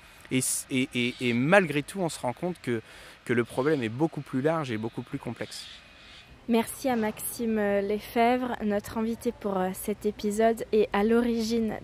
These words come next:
Speaker 2: du projet Communil. Pour en savoir, euh, plus sur, euh, ce projet, vous pourrez visiter le site communil point com,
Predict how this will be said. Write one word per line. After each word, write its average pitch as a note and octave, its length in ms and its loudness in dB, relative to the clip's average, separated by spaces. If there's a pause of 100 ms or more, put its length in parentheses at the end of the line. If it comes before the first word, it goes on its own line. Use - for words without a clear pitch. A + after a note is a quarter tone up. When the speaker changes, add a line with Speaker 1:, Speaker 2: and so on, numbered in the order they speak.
Speaker 2:
du G3 140 -12
projet G#3 520 0
Communil. B3 520 4 (500)
Pour A3+ 120 2
en G#3 120 6
savoir, A3 380 4
euh, G#3 260 4 (100)
plus B3+ 360 -2
sur, F#3+ 320 -2
euh, F3+ 180 2
ce G3+ 200 -6
projet, A#3 560 0
vous G#3+ 160 -4
pourrez G#3 300 -2
visiter A3+ 440 -2
le G#3+ 140 0
site - 500 -6 (160)
communil B3 760 4 (100)
point G#3 200 0
com, E4 340 4